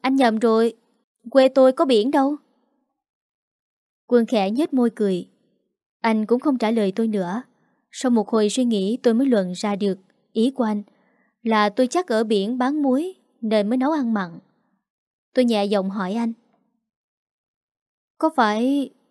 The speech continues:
tôi nấu ăn mặn quá không?" "Ừ." "Đó là lý do hôm đầu anh bỏ mâm cơm không thèm ăn?"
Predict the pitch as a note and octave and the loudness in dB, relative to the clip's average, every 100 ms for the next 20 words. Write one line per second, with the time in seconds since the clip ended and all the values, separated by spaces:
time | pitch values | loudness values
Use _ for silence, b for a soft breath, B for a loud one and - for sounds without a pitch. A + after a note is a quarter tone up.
0 | _ - B3+ B3+ D4+ B3+ B3 G3 G#3 B3 | _ 0 2 4 2 2 2 0 0 0
1 | C#4 F4+ C4+ C4 - _ _ _ _ _ | 0 0 -2 -2 -8 _ _ _ _ _
2 | _ _ _ _ _ _ _ _ - A3 | _ _ _ _ _ _ _ _ -2 0
3 | G#3 G3 _ _ _ _ _ _ _ _ | 0 -4 _ _ _ _ _ _ _ _
4 | _ C4 E4 C4 C#4 D4+ C4 C4+ C4 A#3+ | _ 2 4 4 4 4 4 4 2 2
5 | G#3+ G#3 G#3 - _ C4+ A#3+ G#3+ C#4+ B3+ | 2 2 0 -2 _ 2 4 4 2 2
6 | B3+ B3 A#3+ C#4 C4+ A3 A3+ | 2 2 0 -2 0 0 -2